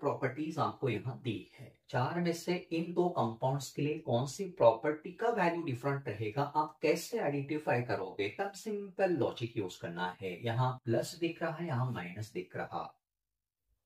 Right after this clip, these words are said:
what are the significances of plus and minus sign? तो अच्छे से याद रखोगे,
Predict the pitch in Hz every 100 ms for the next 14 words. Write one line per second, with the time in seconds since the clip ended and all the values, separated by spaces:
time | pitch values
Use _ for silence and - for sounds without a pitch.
0 | _ _ _ _ _ _ _ _ 151 185
1 | - 196 196 - 127 156 170 170 175 185
2 | 180 180 170 143 143 - 135 127 107 101
3 | 107 - 113 104 135 - 131 - 120 113
4 | 117 98 95 98 - 104 101 123 180